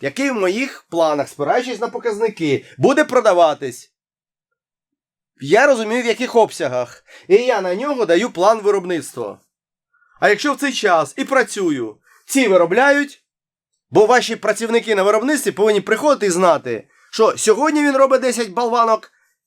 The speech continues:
завтра зробить десять болванок, і через три місяці він буде робити свої десять болванок і отримати свої стабільні гроші. Це забезпечує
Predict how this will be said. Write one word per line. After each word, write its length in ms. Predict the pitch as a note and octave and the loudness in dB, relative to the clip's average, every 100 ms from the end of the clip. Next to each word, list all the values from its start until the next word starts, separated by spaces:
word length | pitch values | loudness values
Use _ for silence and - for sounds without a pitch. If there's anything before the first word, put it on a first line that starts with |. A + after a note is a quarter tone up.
| _ _ | _ _
завтра 420 | A#2+ A3+ C#4 C4+ | 0 2 2 0
зробить 320 | B3+ B3+ B3+ | 0 0 0
десять 320 | G#3 A#3+ G#3+ G3+ | 0 0 0 0
болванок, 460 | A3+ A3+ G#3+ G3 | 2 2 2 -2
і 60 | G3 | -6
через 260 | A#3 A3 | -2 -2
три 240 | - B3 B3+ | -2 -4 -2
місяці 320 | B3+ D#3 G3+ | -2 -4 -2
він 100 | F#3+ | 0
буде 180 | G#3 G3 | 2 4
робити 300 | G3+ G3 D#3 | 2 2 0
свої 320 | F3 G#3+ F#3 | 0 0 2
десять 280 | F3 D#3+ C3+ | 0 0 0
болванок 460 | E3+ G3 C#4+ C#4 C4 | 0 2 4 2 2
і 80 | F#3 | 0
отримати 420 | F#3 A#3+ A#3 G3 | 2 0 0 -4
свої 540 | - E3+ A3 C#4 - - | -2 0 2 0 -2 -6
стабільні 560 | - A#3 D#3+ C4 B3+ | -2 0 0 -2 0
гроші. 540 | F3+ F#3 D#3+ - A2 - _ _ _ _ _ _ _ _ - | 0 0 -2 -6 -10 -12 _ _ _ _ _ _ _ _ 0
Це 200 | A#3 C4+ | 2 4
забезпечує 880 | C#4 B3 - A3+ F3 D#3+ C3+ G#2 | 2 -2 -4 -6 -6 -6 -6 -8